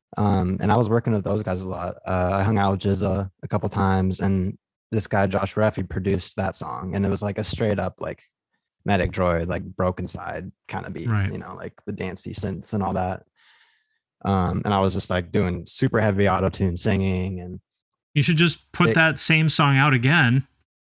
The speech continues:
Speaker 2: <laughs>
Speaker 1: 'cause probably not that many people know it, and now you'll just be, like, super on trend.
Speaker 2: Yeah, that's, yeah, it's, like, coming back kind of again. Yeah, but yeah, anyway, so I did that, and, um, it got a lot of hate. <laughs> Like, we
Speaker 1: <laughs>
Speaker 2: dropped it.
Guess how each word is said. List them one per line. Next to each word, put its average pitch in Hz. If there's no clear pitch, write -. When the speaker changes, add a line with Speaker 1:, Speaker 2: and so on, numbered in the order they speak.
Speaker 2:
<laughs> 113
Speaker 1:
'cause 139
probably 147
not 139
that 143
many 139
people 127
know 143
it, 131
and 135
now 127
you'll 143
just 131
be, 143
like, 131
super 147
on 127
trend. 156
Speaker 2:
Yeah, 113
that's, 117
yeah, 117
it's, 101
like, 110
coming 127
back 117
kind 113
of 107
again. 98
Yeah, 95
but 95
yeah, 110
anyway, 104
so 98
I 107
did 120
that, 110
and, 95
um, 92
it 107
got 113
a 104
lot 92
of 101
hate. 98
<laughs> -
Like, 135
we 123
Speaker 1:
<laughs> -
Speaker 2:
dropped 110
it. 160